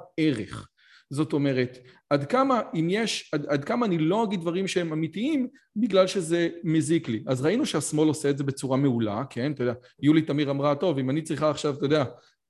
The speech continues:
לשקר בגלל שיהיה הסכם אוסלו, אז עדיף שזה מה שאנחנו נעשה."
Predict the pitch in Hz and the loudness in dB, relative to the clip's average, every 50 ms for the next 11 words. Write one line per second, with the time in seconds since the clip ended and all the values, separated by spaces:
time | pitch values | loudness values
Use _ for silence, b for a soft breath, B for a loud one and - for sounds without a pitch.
0 | - - - 147 143 139 - 160 127 - 190 185 180 165 143 135 139 127 147 143 | -12 -6 -2 0 0 0 0 -2 -2 0 2 2 2 2 2 0 0 0 2 2
1 | 143 139 - - 143 135 131 131 127 131 131 131 127 - 147 139 139 131 135 160 | 2 2 0 -2 0 0 2 2 2 2 2 0 0 -2 -2 -2 0 2 2 4
2 | 165 160 165 165 - - - 175 165 180 220 - - 160 143 139 135 131 127 - | 4 4 4 2 -2 -4 -4 -2 -2 0 0 0 0 2 2 2 2 2 0 -2
3 | - 143 151 156 156 - 156 147 143 - - 120 123 151 151 143 139 139 127 - | -2 2 2 2 2 2 0 0 0 0 0 0 0 2 2 2 0 0 -2 -2
4 | - 131 127 120 - 135 120 117 117 - - - | -4 -4 -4 -4 -4 -4 -4 -4 -6 -8 -10 -12